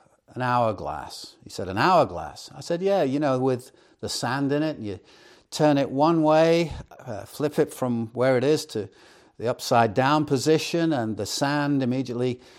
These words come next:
goes through the gl-, glass very, very slowly. It takes an hour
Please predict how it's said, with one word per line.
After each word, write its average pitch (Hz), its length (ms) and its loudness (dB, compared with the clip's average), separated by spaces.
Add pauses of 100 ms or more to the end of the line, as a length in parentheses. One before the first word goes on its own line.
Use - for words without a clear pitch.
(180)
goes 131 400 4
through 143 240 4
the 120 140 -2
gl-, - 260 -8
glass 139 480 0
very, 151 240 4
very 131 200 6
slowly. 139 580 2
It 123 100 -4
takes 135 380 -2
an 110 80 2
hour 143 480 2